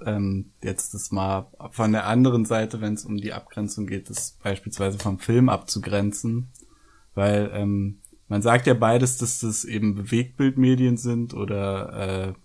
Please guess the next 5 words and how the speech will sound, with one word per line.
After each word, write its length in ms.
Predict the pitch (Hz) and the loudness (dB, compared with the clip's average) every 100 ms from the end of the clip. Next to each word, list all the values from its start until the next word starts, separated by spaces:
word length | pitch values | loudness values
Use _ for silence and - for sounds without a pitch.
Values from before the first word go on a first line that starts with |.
| _ - | _ 0
audiovisuell, 1000 | 101 120 117 107 107 104 101 107 113 113 - - - - - - - | 2 4 4 2 0 0 2 2 0 -4 -16 -20 -20 -20 -20 -16 -2
die 180 | 113 | 0
funktionieren, 720 | 113 113 110 - 107 107 120 - | 0 0 0 0 0 2 2 0
aber 260 | 107 104 | 0 -2
dass 400 | - 110 - - | -2 -4 -4 -6